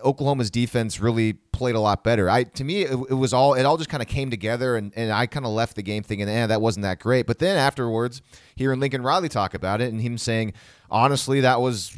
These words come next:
one of our most complete games of the season." And in my mind, I was thinking at the time, like,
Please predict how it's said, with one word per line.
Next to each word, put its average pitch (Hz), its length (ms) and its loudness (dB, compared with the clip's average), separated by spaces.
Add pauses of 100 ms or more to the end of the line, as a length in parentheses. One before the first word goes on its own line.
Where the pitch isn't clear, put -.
one 110 160 -4
of 110 120 -2
our 113 120 2
most 123 260 0
complete 135 380 -6
games 120 360 -2
of 113 100 -4
the 107 80 -2
season." 131 580 -4 (360)
And 123 180 -2
in 123 60 -2
my 127 120 0
mind, 131 340 -2
I 123 120 0
was 127 140 -2
thinking 123 240 -4
at 117 100 0
the 110 80 -6
time, 151 200 -4
like, 107 140 -4